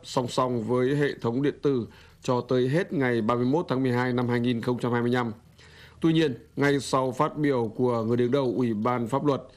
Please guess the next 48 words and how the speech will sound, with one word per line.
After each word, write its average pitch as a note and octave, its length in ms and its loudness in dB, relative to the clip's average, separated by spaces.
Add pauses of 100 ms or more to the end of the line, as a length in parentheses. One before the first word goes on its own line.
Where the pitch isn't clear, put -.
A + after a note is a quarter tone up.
(260)
Bộ D3 200 0
trưởng B2+ 260 0
Công B2+ 220 0
an B2+ 260 0
Tô C3 140 2
Lâm C3+ 220 0 (240)
khẳng C3 220 0
định C#3+ 300 0
việc C3+ 300 -2
bỏ B2 260 0
sổ A#2 320 0
hộ A2+ 220 0
khẩu, A2+ 360 -2
sổ A2+ 240 -2
tạm A#2 160 0
trú B2+ 360 0
vào C3 280 0
giữa C3 220 0
năm C#3+ 180 0
hai B2+ 120 2
nghìn A#2+ 160 0
không A#2+ 160 -4
trăm B2 100 -2
hai A#2+ 100 2
mươi B2 80 0
mốt E3+ 180 2 (340)
là B2 200 0
hoàn A#2+ 340 0
toàn B2 180 0
khả A2+ 140 -4
thi C3+ 300 0 (300)
và A#2+ 380 -2
ngược A#2+ 180 0
lại, B2+ 220 0 (100)
duy B2+ 300 0
trì B2 260 0
các C#3 200 -2
sổ A#2 180 0
này A#2+ 380 0
đến B2 340 0
năm C3+ 200 0
hai B2+ 180 0
nghìn A#2+ 240 0
không A#2+ 240 -2
trăm A#2 140 0
hai A#2+ 80 2
mươi B2+ 80 2
lăm B2+ 220 0